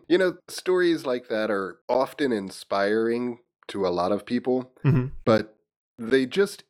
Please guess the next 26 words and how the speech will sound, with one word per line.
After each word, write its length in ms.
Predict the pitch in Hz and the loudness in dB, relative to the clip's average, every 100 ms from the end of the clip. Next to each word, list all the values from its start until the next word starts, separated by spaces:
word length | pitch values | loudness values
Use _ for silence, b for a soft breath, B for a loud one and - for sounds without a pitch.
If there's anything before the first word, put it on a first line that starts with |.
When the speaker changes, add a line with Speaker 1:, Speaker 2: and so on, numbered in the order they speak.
| - | -6
Speaker 1:
irritate 640 | 123 131 120 - 110 107 | -2 0 -2 -2 -4 -4
the 100 | 98 | -8
shit 340 | 92 - 104 98 | -8 -6 -2 0
out 160 | 90 | 0
of 160 | 92 90 | -2 -6
me. 360 | 92 90 85 - _ _ | -6 -4 -6 -10 _ _
I 140 | 120 127 | -2 0
am 160 | 127 | 0
so 260 | 113 135 135 | 0 2 2
annoyed 480 | 123 117 113 107 101 | 2 2 2 2 -2
by 160 | 95 95 | -4 -4
people 360 | 110 107 98 | -4 -4 -2
who 100 | 92 95 | -2 -4
become 520 | 95 - 98 98 95 - - | -4 -2 0 0 0 -4 -4
world-famous, 1000 | 101 110 113 110 - 107 104 101 95 - | 2 4 4 4 0 -2 0 0 -4 -6
well-known 640 | 98 101 104 98 98 101 | 0 2 2 0 0 -2
authors 640 | - 101 98 101 98 92 90 | 0 2 2 2 0 0 -2
because 640 | 98 90 98 92 87 - B B B - | -6 2 2 2 -2 -12 B B B -2
they 120 | 101 | 0
sit 300 | - 120 - | 4 2 4
down 360 | 104 104 98 95 | 0 2 0 0
one 220 | 92 90 | -2 -2
day 260 | 92 92 | -2 0
and 160 | 90 92 | -2 -4
think, 240 | 98 95 - | -6 -6 2
"Eh, 180 | 240 | 2